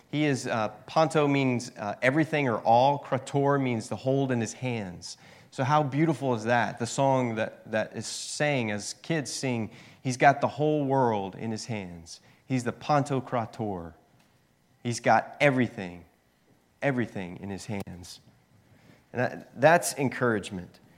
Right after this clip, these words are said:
Um, he's the Lord of all. He's the Lord of our time. He's the Lord of our resources. He's the Lord of our failures. He's the Lord of our highs, our lows, everything in between. God uses things,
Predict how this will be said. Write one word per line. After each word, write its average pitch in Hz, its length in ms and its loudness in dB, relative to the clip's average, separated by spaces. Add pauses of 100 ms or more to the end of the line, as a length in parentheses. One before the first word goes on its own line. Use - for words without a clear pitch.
(540)
Um, 90 360 -16 (1800)
he's 151 120 2
the 156 100 6
Lord 147 260 4
of 123 100 0
all. 107 280 0
He's 104 120 -6
the 131 60 -4
Lord 131 240 0
of 123 120 0
our 113 100 4
time. 117 440 0
He's 104 120 -6
the 117 60 -4
Lord 127 200 2
of 123 80 4
our 113 100 4
resources. 110 640 -2
He's 104 140 -8
the 110 80 -2
Lord 123 200 4
of 117 100 0
our 110 100 2
failures. 120 580 -4
He's 107 120 -10
the 113 60 -8
Lord 117 240 -2
of 113 120 -6
our 104 100 0
highs, 117 460 2
our 104 120 0
lows, 117 540 4
everything 139 460 -2
in 113 140 -4
between. 98 500 -10 (340)
God 123 320 4
uses 131 340 0
things, 127 440 -2